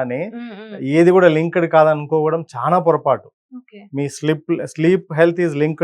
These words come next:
Speaker 1: to your gut health and vice versa. మీ gut health is linked to again మీ sleep health.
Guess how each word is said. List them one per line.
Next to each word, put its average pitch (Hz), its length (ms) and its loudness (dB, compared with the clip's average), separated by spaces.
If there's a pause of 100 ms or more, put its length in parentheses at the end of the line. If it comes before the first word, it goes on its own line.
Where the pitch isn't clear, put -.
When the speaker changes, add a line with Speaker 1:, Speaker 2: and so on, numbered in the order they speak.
Speaker 1:
to 160 100 -6
your 135 100 2 (100)
gut 135 180 0
health 247 180 -2 (540)
and 139 180 0
vice 170 240 4
versa. 131 260 0 (160)
మీ 143 80 -2 (100)
gut 143 180 0
health 165 240 0
is 156 80 -6 (100)
linked 151 280 -6
to 156 100 4
again 214 200 0 (180)
మీ 151 140 -4
sleep 151 280 -4
health. 104 180 -8